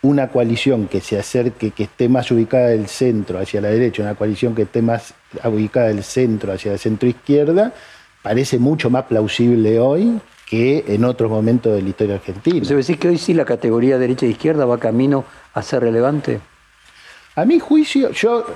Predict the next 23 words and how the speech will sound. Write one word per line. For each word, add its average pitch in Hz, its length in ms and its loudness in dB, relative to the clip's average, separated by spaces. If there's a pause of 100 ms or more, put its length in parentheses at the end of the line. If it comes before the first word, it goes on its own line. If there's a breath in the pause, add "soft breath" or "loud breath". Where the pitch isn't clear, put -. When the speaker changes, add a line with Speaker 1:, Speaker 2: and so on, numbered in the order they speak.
(180)
Speaker 1:
ahí 147 260 2
en 180 80 0
el 170 140 2
libro 214 240 4
lo 156 160 2
planteo, 147 480 2
yo 139 200 0
creo 143 160 2
que 139 80 2
es - 120 -2
un 127 140 4
error 147 480 2
total, 165 640 -2 (540)
el, 120 180 0
el 120 140 0
error 123 200 0
más 151 200 -2
grave 151 500 2
que 101 100 -6
se - 160 -6
ha 101 40 -6
cometido 104 500 -2
muchísimo 101 680 -4